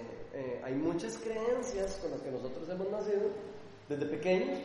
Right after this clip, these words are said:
que nos enseñaron, de que, que nos pasaron, que nos, y que no, nos genera a nosotros daño.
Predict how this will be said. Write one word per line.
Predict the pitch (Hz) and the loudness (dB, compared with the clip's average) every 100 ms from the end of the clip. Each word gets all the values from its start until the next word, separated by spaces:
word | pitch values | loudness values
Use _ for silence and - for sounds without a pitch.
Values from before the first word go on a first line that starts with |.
| - - - | -8 -12 4
que | 160 | 6
nos | 160 | 8
enseñaron, | 156 151 160 170 190 - | 6 4 4 4 4 4
de | 190 | 2
que, | - | 0
que | 165 | 0
nos | 156 147 | 2 2
pasaron, | 151 175 185 220 | 0 2 4 4
que | 214 | 4
nos, | 160 147 147 143 165 - - | 2 4 4 4 0 -2 -2
y | 165 | -2
que | - 151 | 0 2
no, | 139 - - - - - - - 143 | 4 2 -2 -8 -14 -16 -14 0 2
nos | 143 | 4
genera | 147 147 151 | 4 6 6
a | 180 | 6
nosotros | 202 214 196 196 - - - 131 | 4 2 0 0 -2 -4 -8 -2
daño. | 143 180 147 | 0 2 0